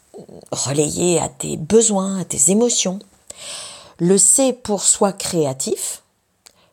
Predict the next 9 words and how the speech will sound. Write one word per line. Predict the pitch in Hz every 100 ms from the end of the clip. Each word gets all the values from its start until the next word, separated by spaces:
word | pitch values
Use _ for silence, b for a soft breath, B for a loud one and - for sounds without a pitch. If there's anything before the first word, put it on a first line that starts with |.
| -
le | 165 170
U | 208 311 269 _ -
parce | - -
que | 160
c'est | - 151 -
urgent | 285 220 196 190 _ _ _ _ b b b _
et | 185
le | 175 165 165
S | 185 175 - -